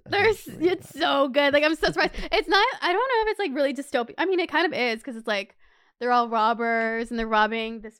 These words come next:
Speaker 1: bank, and, like, shit's fucked, and, um, it is kind of dystopian, but, yeah. I think you should watch it.
Speaker 2: We'll get around to it.
Speaker 1: Yeah. <laughs> But I think I'm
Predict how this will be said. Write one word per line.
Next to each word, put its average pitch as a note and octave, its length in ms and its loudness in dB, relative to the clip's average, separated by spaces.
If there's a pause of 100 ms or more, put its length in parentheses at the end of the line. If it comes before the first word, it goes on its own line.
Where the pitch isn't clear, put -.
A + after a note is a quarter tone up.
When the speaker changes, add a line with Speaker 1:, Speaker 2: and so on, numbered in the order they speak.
Speaker 1:
bank, A3+ 560 -8
and, A3 100 -8
like, G#3 180 -6
shit's - 260 -12
fucked, A3 560 0
and, F#3+ 200 -10 (420)
um, F#3 540 -6 (440)
it A3+ 100 -8
is B3+ 80 -4
kind D4 160 -6
of A#3+ 120 -6
dystopian, G3+ 420 -4
but, D3+ 260 -8 (1160)
yeah. G#3 160 -4 (1000)
I G#3+ 60 -4
think C#4+ 100 0
you E4 60 -2
should - 120 -8
watch G3+ 220 -4
it. - 220 -12 (640)
Speaker 2:
We'll A#2 100 -8
get G2+ 120 -6
around F#2 220 -6
to F#2+ 100 -6
it. E2 160 -14 (100)
Speaker 1:
Yeah. A3 320 -10
<laughs> - 40 -20 (520)
But A#3 520 2
I C4+ 60 2
think D4+ 120 0
I'm E4 40 0